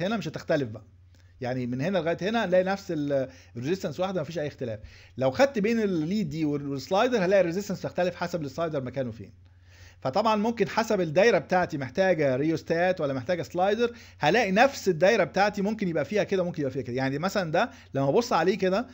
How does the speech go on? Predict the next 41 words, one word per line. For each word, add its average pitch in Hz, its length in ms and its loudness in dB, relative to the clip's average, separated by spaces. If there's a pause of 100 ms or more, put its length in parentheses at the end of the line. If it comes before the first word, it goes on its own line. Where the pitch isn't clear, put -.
(220)
ده 165 80 4
على 185 140 6
طول - 140 -4
ده 220 100 4
هيبقى 175 200 4
ايه؟ 160 200 0 (400)
ده 165 180 4
عندي 180 200 0
تلاتة 170 300 2
ليدز، 185 300 0
يبقى 147 140 -2
اتوقع 202 320 0
على 160 100 0
طول 180 140 -2
انه 156 140 -4
يكون 151 200 -4
بوتنشيومتر. 120 640 -10 (560)
لما 139 180 0
يكون 247 220 0
في 254 200 0
تو 240 140 0
ليدز 220 260 0
بس، 180 280 2
لا، 180 240 -2
بتوقع 175 460 0
لما 151 180 0
يكون 165 160 -2
عندي 175 180 -2
تو 190 140 -6
ليدز 185 240 -4
بس 185 240 -2
يبقى 147 180 -4
في 185 140 -4
عندي 160 260 -4
ساعتها 160 480 -8 (340)
بيبقى 131 260 -4
في، 175 400 -2
آه، 135 40 0
آه، 131 720 -4
ال، 123 280 -4 (580)
ال، 123 160 -12